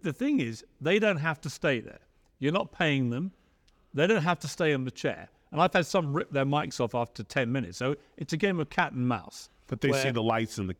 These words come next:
Speaker 1: they, they think I'm their only way out of here.
Speaker 2: Right.
Speaker 1: They're facing life in prison or execution, whatever it may be. The only chance they've got is this one interview to redeem themselves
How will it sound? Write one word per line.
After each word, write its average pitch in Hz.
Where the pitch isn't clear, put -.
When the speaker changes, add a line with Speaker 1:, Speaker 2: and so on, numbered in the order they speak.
Speaker 1:
they, 277
they 214
think 175
I'm 165
their 160
only 156
way 135
out 113
of 92
here. -
Speaker 2:
Right. 90
Speaker 1:
They're 135
facing 127
life 156
in 147
prison 139
or 117
execution, 127
whatever 135
it 123
may 110
be. 110
The -
only 196
chance 147
they've 120
got 113
is 107
this 113
one 120
interview 104
to 104
redeem 110
themselves 101